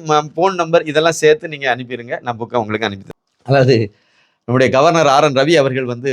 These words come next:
மிகச் சிறப்பான ஒரு சம்பவத்தை பண்ணியிருக்கார், அப்படிதான் நம்ம சொல்லணும். என்ன சொல்லியிருக்கார் அப்படின்னா, சுபாஷ் சந்திர போஸ் அவர்களுடைய நூத்தி இருபத்தி ஏழாவது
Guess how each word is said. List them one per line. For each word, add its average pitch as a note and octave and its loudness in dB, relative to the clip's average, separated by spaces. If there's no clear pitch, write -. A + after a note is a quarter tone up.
மிகச் B2 -4
சிறப்பான D#3 2
ஒரு C3 2
சம்பவத்தை C#3 2
பண்ணியிருக்கார், G#2 -4
அப்படிதான் G#2+ -4
நம்ம G#2 -6
சொல்லணும். G2 -6
என்ன D3+ 2
சொல்லியிருக்கார் C#3+ 2
அப்படின்னா, A#2+ 0
சுபாஷ் D#3 0
சந்திர C3+ -6
போஸ் B2+ -6
அவர்களுடைய B2 -4
நூத்தி C#3+ -10
இருபத்தி C3+ -2
ஏழாவது A#2+ 2